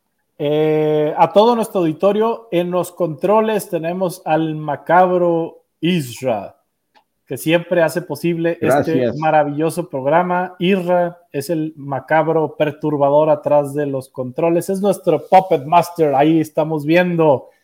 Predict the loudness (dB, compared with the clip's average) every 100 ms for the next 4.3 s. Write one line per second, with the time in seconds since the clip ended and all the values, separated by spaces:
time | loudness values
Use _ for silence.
0 | _ 0 2 4 6 6 6 4 2 0
1 | -2 0 2 4 4 6 6 6 4 4
2 | 4 4 4 2 2 2 4 2 -2 -14
3 | _ -20 -8 -6 0 4 4 4 0 -2
4 | 2 2 0